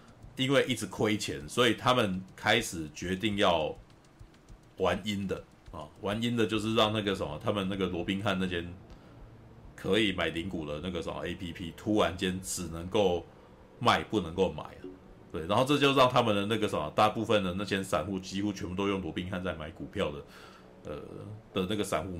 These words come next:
没有办法透过罗宾汉买股票了，没有办法继续买 GameStop，让 GameStop 炒上去，炒高啊，然后，然后 GameStop 的那个股价就跌了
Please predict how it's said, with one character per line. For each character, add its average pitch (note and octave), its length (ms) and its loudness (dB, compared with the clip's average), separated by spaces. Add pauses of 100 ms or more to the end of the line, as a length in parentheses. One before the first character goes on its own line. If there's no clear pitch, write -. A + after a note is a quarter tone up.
没 G#2+ 140 2
有 A#2+ 100 4
办 G#2+ 320 4
法 E2+ 200 2
透 A#2+ 200 4
过 A2 120 6
罗 G2 100 2
宾 G#2 160 0
汉 G2+ 160 2
买 E2 300 -2
股 - 260 -8
票 D#2 220 -2
了， C2+ 80 -8
没 F#2+ 80 -2
有 G#2+ 80 4
办 A2+ 100 6
法 F#2 160 2
继 A2+ 220 -2
续 G2 200 -4
买 D#2 220 -4
GameStop， F2 480 0
让 F#2 180 0
GameStop F2 380 -2
炒 C#2+ 220 -6
上 D#2 200 -2
去， D#2 220 -12 (400)
炒 D#2 220 -4
高 E2 380 0
啊， D#2 60 -8
然 E2 120 -6
后， - 140 -4 (340)
然 G#2 100 4
后 A2+ 160 6
GameStop A2 500 4
的 F2+ 140 0
那 G2+ 80 -2
个 F#2+ 80 -4
股 E2+ 180 -10
价 F#2+ 140 2
就 F2+ 140 -2
跌 C#2 300 -8
了 C#2 60 -12